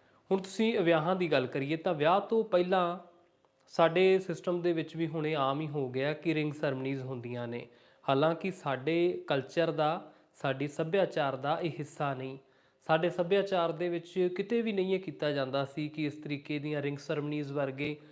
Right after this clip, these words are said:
ਵਾਧੂ ਖਰਚੇ ਨੇ ਜਿਹੜੇ ਉਹ ਨੌਜਵਾਨਾਂ ਦੇ ਉੱਤੇ ਪਾ ਦਿੱਤੇ ਜਾਣ, ਕਿਉਂਕਿ ਇਹ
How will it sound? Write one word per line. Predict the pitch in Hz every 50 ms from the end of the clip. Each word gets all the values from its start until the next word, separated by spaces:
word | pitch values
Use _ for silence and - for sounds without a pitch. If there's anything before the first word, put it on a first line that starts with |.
| - _ _ _ -
ਵਾਧੂ | 135 147 196 220 214 254 285
ਖਰਚੇ | 247 - - 208 185 - - - 226 233 233
ਨੇ | 226 214 190
ਜਿਹੜੇ | 170 185 185 180 185 185
ਉਹ | 196 190 - 214 190
ਨੌਜਵਾਨਾਂ | 180 165 165 165 160 160 165 160 156 160 170 165
ਦੇ | 165 175
ਉੱਤੇ | 165 165 - 175 170
ਪਾ | 175 - 147 139 143
ਦਿੱਤੇ | 143 147 143 - 170 165
ਜਾਣ, | 151 156 156 151 147
ਕਿਉਂਕਿ | 147 - 170 156 160 - 180 180 190 185 - - - - - _ _ _ -
ਇਹ | -